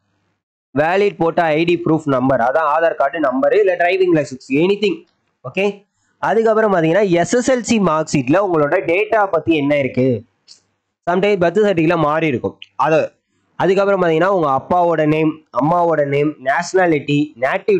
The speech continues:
district. So இதெல்லாம் fill பண்ணிடுறீங்களா? Next என்ன பாத்தீங்கன்னா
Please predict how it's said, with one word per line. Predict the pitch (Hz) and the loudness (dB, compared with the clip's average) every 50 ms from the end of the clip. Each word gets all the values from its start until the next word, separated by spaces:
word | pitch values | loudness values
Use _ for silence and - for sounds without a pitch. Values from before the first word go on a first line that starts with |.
| 143 147 | 0 -2
district. | 139 139 - - 170 170 - 139 139 139 135 139 _ _ _ _ - - _ _ _ _ _ _ _ | -2 -4 -4 -4 -4 -4 0 0 -2 -2 -2 -6 _ _ _ _ -20 -20 _ _ _ _ _ _ _
So | 165 175 | -2 0
இதெல்லாம் | 170 175 175 180 190 190 185 - 165 160 165 | 0 0 0 0 0 -2 -2 -2 -4 -2 0
fill | 175 175 170 | 0 0 0
பண்ணிடுறீங்களா? | 180 170 170 156 156 160 165 175 165 127 98 - - - _ _ _ 143 | 0 0 0 0 0 0 0 0 -2 -4 -6 -12 -16 -20 _ _ _ -6
Next | 170 170 165 - 220 208 | -6 -6 -2 -2 0 0
என்ன | 185 190 190 180 | 2 0 0 0
பாத்தீங்கன்னா | 175 165 165 165 165 180 208 | 0 0 0 2 2 0 0